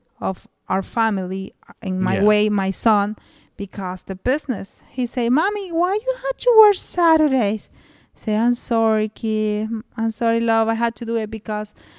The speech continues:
Speaker 1: I had no one to cover me," or, like, stuff
Speaker 2: Yeah.
Speaker 1: like that, right? And sometimes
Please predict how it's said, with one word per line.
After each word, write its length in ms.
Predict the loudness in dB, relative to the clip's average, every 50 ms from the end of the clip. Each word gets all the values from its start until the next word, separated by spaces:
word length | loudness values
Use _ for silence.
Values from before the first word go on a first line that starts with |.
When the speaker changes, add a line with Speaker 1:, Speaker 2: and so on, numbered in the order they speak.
| -20 -20 -18 _ -6
Speaker 1:
I 60 | -4
had 220 | -2 0 0 2 2
no 200 | 2 2 2 2
one 300 | 2 2 0 0 0 -2 -2
to 280 | -4 -4 -2 -2 -4 -4 -4
cover 320 | -2 0 2 2 2 0
me," 160 | 0 -2 -4
or, 220 | -4 -4 -4 -6 -6 -6
like, 220 | -4 -4 -4 -6
stuff 240 | -4 -2 0 0 2
Speaker 2:
Yeah. 100 | 4 2
Speaker 1:
like 100 | 4 4
that, 140 | 6 6 6 4
right? 220 | 4 0 -2 -4 -8 -14 -20 -20 -20 -20 -20 _ _
And 380 | -4 -2 -2 -2 -2 -2 -4 -2
sometimes 500 | -2 -2 -2 0 0 2 2 2 0